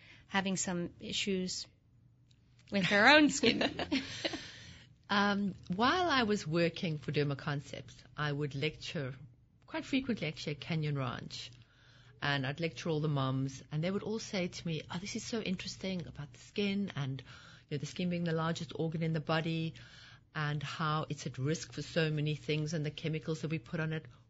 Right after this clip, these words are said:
Speaker 2: What can we buy for our kids?" And there's California Baby for the younger kids, but what was out there for the teenagers, the college students?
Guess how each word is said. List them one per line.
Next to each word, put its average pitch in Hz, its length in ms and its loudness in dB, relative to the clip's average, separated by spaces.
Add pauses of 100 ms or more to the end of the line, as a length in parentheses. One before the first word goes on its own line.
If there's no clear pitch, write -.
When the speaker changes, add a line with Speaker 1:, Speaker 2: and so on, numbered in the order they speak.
Speaker 2:
What 285 180 -2
can 370 140 -6
we 349 100 0
buy 131 380 -2
for 135 200 -10
our 131 220 -4
kids?" - 460 -12 (1160)
And 160 360 0
there's 151 160 -2
California 160 520 -2
Baby 185 360 2
for - 160 -4
the 147 100 -2
younger 185 320 0
kids, - 260 -8
but 160 100 -2
what 175 260 -4
was 254 200 -6
out 165 280 -2
there 156 100 -4
for 143 140 -6
the 143 80 -2
teenagers, 147 760 -4 (100)
the 147 100 -10
college 139 400 -4
students? 139 680 -4